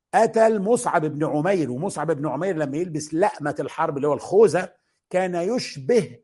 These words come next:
النبي صلى الله عليه وسلم، فقال: "قتلت محمدا". فلما قال: "قتلت محمدا"، صارت شائعة،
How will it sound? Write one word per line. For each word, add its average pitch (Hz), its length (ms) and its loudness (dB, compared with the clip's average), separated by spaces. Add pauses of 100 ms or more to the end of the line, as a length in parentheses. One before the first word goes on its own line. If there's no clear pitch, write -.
النبي 151 360 -4
صلى 156 140 -8
الله 139 100 -6
عليه 120 80 -8
وسلم، 117 260 -6
فقال: 240 260 0
"قتلت 269 440 2
محمدا". 247 920 -2 (720)
فلما 143 260 -2
قال: 240 100 0
"قتلت 214 300 -2
محمدا"، 185 520 -4
صارت 214 480 -2
شائعة، 147 920 0